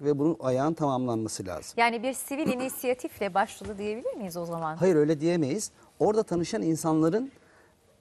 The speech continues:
Speaker 1: e, ortak mezi-, meziyetlerini ortaklaşa ortaya çıkardıkları bir iş olarak söyleyebiliriz. Bu bir fikir olarak çıktı. Yani Türkiye'nin buna ihtiyacı var.
Speaker 2: Evet.
Speaker 1: Türkiye'de bu konuda bir yayın,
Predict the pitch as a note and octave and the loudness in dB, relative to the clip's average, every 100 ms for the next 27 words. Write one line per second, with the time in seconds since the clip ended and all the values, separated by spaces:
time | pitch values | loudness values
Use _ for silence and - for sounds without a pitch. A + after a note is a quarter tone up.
0 | _ D3 D3 C#3 C#3 C3+ - - _ _ | _ 4 6 6 6 2 -4 -20 _ _
1 | _ _ _ - C3 C#3 C3+ F3+ D#3 C3+ | _ _ _ -2 0 2 0 2 0 0
2 | C#3 C#3+ C#3 D#3+ D#3 E3 F3 G3+ C3 C#3 | 0 2 2 0 2 0 0 0 -2 -2
3 | D#3+ - D3+ - G#3 - - C#3+ - E3+ | -4 -2 -2 2 0 0 0 -2 2 0
4 | - - G2 F2 - F#2 F2 G2+ - F#2+ | 0 -2 -4 -4 -8 -6 -4 -6 -6 -6
5 | F2 F2 - F2+ F#2 E2 F2+ F#2 B2+ C3 | -6 -6 -8 -8 -6 -8 -10 -10 -6 -4
6 | D3 - - - D#3+ A2+ F#2 F2 - - | -6 -8 -14 0 2 2 0 -6 -10 -10
7 | G2 F2 D#3+ - D3+ D#3 D3 D3 - C3 | -8 -6 -8 -2 0 2 2 0 0 0
8 | A2+ G#2 F2 G2+ - G3 D#3+ D3+ - D3 | 0 -4 -8 -10 -12 -12 -12 -14 -6 -4
9 | - A#2+ D3 D#3 C3+ B2 C3+ B2 B2+ C3 | -2 -2 0 -2 -4 -2 -2 0 2 2
10 | C3+ | 0